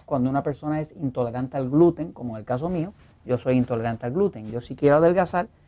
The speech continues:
tengo que eliminar de mi dieta totalmente el gluten, que es lo que viene el trigo, que está en el pan, en la harina,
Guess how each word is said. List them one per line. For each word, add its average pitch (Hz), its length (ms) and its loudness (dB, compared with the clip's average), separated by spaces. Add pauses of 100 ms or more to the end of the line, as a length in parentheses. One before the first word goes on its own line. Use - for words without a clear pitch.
(180)
tengo 151 300 2
que 139 80 -6
eliminar 123 460 -2
de 123 180 -6
mi 117 100 -2
dieta 156 300 0
totalmente 127 580 -2
el 120 60 0
gluten, 131 400 -2
que 127 220 -2
es 185 40 -2
lo 185 100 -4
que 113 120 -12
viene 123 320 -8
el 131 100 -4
trigo, 139 480 -2
que - 80 -20
está - 160 -18
en 104 60 -14
el 104 100 -12
pan, 135 520 2
en 101 100 -6
la 92 100 -16
harina, 139 520 0